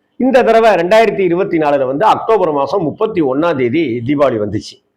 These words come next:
ஆயிரத்தி தொள்ளாயிரத்தி அறுபத்தி மூணாவது வருஷத்துல நவம்பர் பதினஞ்சுல தீபாவளி வந்துச்சு. அந்த தீபாவளிக்கு எம் ஜி ஆருடைய படமும் ரிலீஸ் ஆச்சு, சிவாஜி கணேசன் படமும் ரிலீஸ் ஆச்சு.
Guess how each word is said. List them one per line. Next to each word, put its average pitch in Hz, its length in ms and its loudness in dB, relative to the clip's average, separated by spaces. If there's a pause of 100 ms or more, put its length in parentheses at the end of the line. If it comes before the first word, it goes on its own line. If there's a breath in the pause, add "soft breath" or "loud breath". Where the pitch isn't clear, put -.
(380 loud breath)
ஆயிரத்தி 277 600 2
தொள்ளாயிரத்தி 175 880 0
அறுபத்தி 240 480 0
மூணாவது 175 580 2
வருஷத்துல 117 500 -4 (140)
நவம்பர் 220 520 0
பதினஞ்சுல 135 720 -2 (160)
தீபாவளி 165 380 2
வந்துச்சு. 98 360 -6 (480 loud breath)
அந்த 240 340 2
தீபாவளிக்கு 127 960 0
எம் 170 220 -2
ஜி 220 80 -2
ஆருடைய 214 420 4
படமும் 147 300 -2
ரிலீஸ் 135 260 -2
ஆச்சு, 110 520 -4
சிவாஜி 262 440 0
கணேசன் 175 420 -2
படமும் 139 480 -4
ரிலீஸ் 127 320 -4
ஆச்சு. - 240 -10